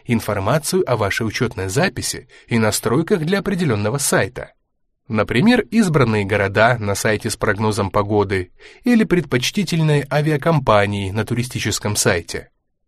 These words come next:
В следующий раз, когда браузер установит соединение с сайтом, для которого у вас уже сохранен куки, тот вспомнит вас и, вероятно, скажет: «Привет, друг».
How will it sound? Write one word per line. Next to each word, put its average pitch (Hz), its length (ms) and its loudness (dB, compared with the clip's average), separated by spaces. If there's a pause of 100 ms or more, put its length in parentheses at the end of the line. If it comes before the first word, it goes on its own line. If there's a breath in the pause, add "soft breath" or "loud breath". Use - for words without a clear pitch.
(100)
В - 140 -4
следующий 117 580 2
раз, 135 300 2
когда 110 260 0
браузер 107 560 4
установит 110 560 0
соединение 104 640 0
с - 40 0
сайтом, 123 460 2
для 98 140 -4
которого 104 460 0
у 113 120 -2
вас 110 240 0
уже 123 180 0
сохранен 135 600 0
куки, - 500 -4 (260)
тот 240 220 2
вспомнит 113 640 -2
вас 190 360 2
и, 175 120 -2
вероятно, 196 500 0
скажет: 110 480 0
«Привет, 147 380 2
друг». - 400 -4